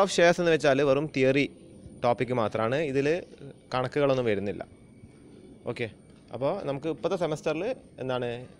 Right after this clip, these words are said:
ഈ surrender of ഷെയറിനെ കുറിച്ചിട്ടുള്ള പ്രോബ്ലം ഒന്നും വരുന്നില്ല, വെറും തിയറിയാണ്. അപ്പോൾ ഈ തിയറി രണ്ട് മാർക്കിന് അധികം ചോദിക്കാൻ ചാൻസ് ഉള്ളൊരു ചോദ്യമാണ്.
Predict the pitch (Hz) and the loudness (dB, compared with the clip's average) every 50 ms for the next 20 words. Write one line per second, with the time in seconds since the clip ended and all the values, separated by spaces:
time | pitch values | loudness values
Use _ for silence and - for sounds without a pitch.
0 | - 123 131 - 135 127 131 143 143 160 165 160 - - 165 151 160 147 156 160 | -10 -8 -6 -2 -2 -2 -2 -2 0 0 0 0 0 0 0 0 2 0 -2 -4
1 | 143 147 127 - 147 127 131 131 175 220 - 359 - - 135 127 131 120 139 135 | -4 -6 -6 -6 -8 -8 -6 -4 -4 -6 -6 -8 -4 0 2 2 4 4 2 0
2 | 131 127 120 113 110 110 110 107 123 160 156 131 123 131 117 110 117 113 117 127 | 2 2 0 0 0 -2 -4 -2 -2 -2 -2 -2 -2 -2 -4 -4 -2 0 0 2
3 | 143 120 101 98 110 147 214 240 - - - - - - - - - - 170 180 | 2 0 0 -2 -4 -6 -8 -10 -14 -18 -20 -20 -20 -20 -20 -20 -8 -6 -6 -6
4 | - - 165 156 165 175 196 214 233 240 226 202 170 156 160 175 185 220 196 175 | -4 -2 0 2 2 2 2 2 0 0 0 0 0 0 0 2 2 2 2 2
5 | 156 151 151 143 143 160 170 196 214 185 - - - - - - _ - 117 123 | 0 -2 -2 -2 -2 -2 -2 -2 -4 -6 -8 -12 -20 -20 -20 -18 _ -4 -4 0
6 | 123 160 165 220 208 190 156 143 135 127 117 139 135 131 113 120 113 113 113 123 | 0 2 2 2 2 2 0 -2 -2 0 0 0 0 0 0 0 -2 -2 -2 -4
7 | 113 110 107 104 104 92 90 95 90 85 85 | -4 -4 -4 -4 -6 -6 -6 -6 -8 -8 -10